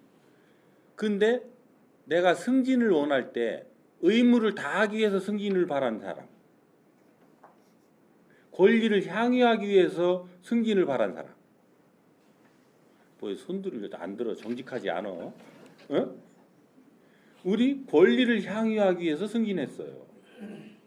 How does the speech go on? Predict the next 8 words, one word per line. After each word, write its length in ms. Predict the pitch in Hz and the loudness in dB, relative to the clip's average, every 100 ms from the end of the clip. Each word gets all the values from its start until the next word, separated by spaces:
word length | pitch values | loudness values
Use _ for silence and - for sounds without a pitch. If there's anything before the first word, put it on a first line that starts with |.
| _ _ _ _ _ - | _ _ _ _ _ -2
근데 420 | 247 247 269 - - - _ _ _ - | 2 4 2 0 -16 -20 _ _ _ 4
권리를 500 | 190 240 247 240 208 | 6 6 4 2 2
향유하는 560 | 208 202 196 185 175 | 2 4 4 4 2
거에 400 | 170 170 214 233 - | 2 2 2 -2 0
의무도 760 | 180 220 233 226 226 190 226 | 2 4 4 4 2 0 -6
같이 400 | 226 160 165 202 | -6 -10 -10 -10
신장된다라는 960 | 190 214 208 190 170 160 151 139 131 127 | -8 -6 0 0 0 -2 0 2 2 0
것을 400 | 117 110 196 | -4 -4 -6